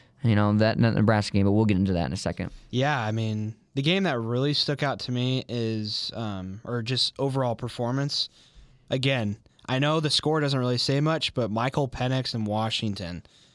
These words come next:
Speaker 2: that team is scary, and,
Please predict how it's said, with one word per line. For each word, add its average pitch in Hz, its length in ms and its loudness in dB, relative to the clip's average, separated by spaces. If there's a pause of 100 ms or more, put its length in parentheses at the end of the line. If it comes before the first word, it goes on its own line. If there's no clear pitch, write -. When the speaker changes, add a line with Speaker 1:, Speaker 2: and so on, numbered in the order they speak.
(920)
Speaker 2:
that 127 240 -2
team 147 300 0
is 117 140 -2
scary, 147 720 0
and, 117 500 -2